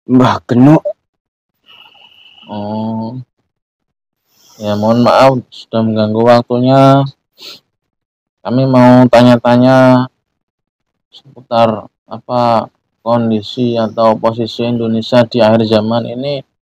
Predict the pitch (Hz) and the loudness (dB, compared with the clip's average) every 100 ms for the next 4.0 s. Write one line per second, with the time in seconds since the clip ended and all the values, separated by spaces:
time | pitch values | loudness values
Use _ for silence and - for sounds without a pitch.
0 | _ _ _ _ 131 120 120 120 113 107 | _ _ _ _ -6 -2 -2 2 2 2
1 | - 120 120 123 123 _ _ _ _ _ | 2 4 4 0 -6 _ _ _ _ _
2 | _ _ _ _ 104 - 110 107 107 104 | _ _ _ _ -20 -8 -4 -4 -4 -4
3 | 104 107 113 110 107 110 120 120 117 | -2 0 4 4 4 6 6 6 4